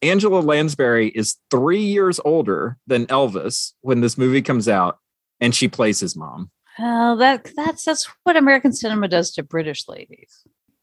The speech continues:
Speaker 1: Do you think because Angela Lansbury was the voice of Missus Potts that they made her look older because her voice sounds older?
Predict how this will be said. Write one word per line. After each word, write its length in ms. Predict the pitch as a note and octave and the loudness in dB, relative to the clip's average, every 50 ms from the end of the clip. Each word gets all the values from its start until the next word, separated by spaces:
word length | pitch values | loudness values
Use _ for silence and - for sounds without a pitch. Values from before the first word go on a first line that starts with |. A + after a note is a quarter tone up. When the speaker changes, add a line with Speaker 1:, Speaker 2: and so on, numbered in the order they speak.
| - B2 | -14 -6
Speaker 1:
Do 140 | A#2+ D3 E3+ | -2 0 2
you 100 | F3+ F3+ | 2 2
think 280 | - F#3+ F#3 G3 F#3+ - | 2 2 0 0 0 0
because 320 | A#3 G3+ - G3 E3 C#3 | -2 0 0 0 -2 -2
Angela 380 | - C3+ C#3 D3 D3+ E3 D#3+ D3+ C#3+ | -2 -2 0 0 2 2 2 2 2
Lansbury 560 | C3 B2+ B2 B2+ C3 B2 - C#3 C3 B2+ B2 | 2 2 2 0 -2 -2 0 0 2 2 2
was 200 | A#2+ A2 G#2+ - | 2 0 -2 -2
the 140 | - A#2+ G#2+ | -2 -4 -2
voice 380 | G#2 A2+ A2+ B2 C3 B2+ - | -2 -2 0 0 0 0 0
of 180 | C3+ A#2 G#2 G2+ | -2 -2 -2 -2
Missus 360 | A2+ A#2 A2 - B2+ A2+ - | -4 -4 -4 -4 -6 -10 -10
Potts 680 | - - - A2+ G#2 A2 - - - - - - - - _ _ _ - - - _ - | -8 -4 -2 -2 -2 -2 -4 -4 -6 -4 -4 -6 -8 -14 _ _ _ -20 -20 -20 _ -12
that 380 | A#2 A2 C#3+ C#3 C3 A#2 - _ _ _ _ - | -4 0 2 2 2 2 0 _ _ _ _ -18
they 260 | B2 A2+ G2+ C3+ B2+ | -10 -2 0 2 4
made 340 | A#2+ A2+ A#2 B2 C3 C3+ C3 | 4 4 4 4 4 2 2
her 480 | B2+ D3 C3+ B2 A#2 A#2 A2+ A2 A#2 - _ _ - - | 2 2 4 6 6 6 4 2 0 -6 _ _ -8 -4
look 400 | A2 A#2 C3 C#3 D3 C#3 - - - | -2 2 2 2 2 0 -4 -2 0
older 420 | C#3 A#2+ A#2+ B2 C3+ C#3+ D3+ D3+ | 2 4 4 4 4 4 4 4
because 340 | C#3+ C3 B2 - D3+ C3+ A#2+ | 4 2 0 2 2 0 2
her 120 | C3 A2+ G2+ | 2 0 0
voice 340 | F#2 G2+ A2 A#2+ A#2 - | 0 0 2 2 2 2
sounds 440 | - - - G2+ G2+ G#2+ A#2 B2 A#2+ - | 0 -4 -4 -4 -4 -4 -4 -6 -4 -2
older? 420 | B2+ C3 C3+ C3+ C3+ D3 D#3 C#3 | 0 0 0 0 -2 -4 -4 -6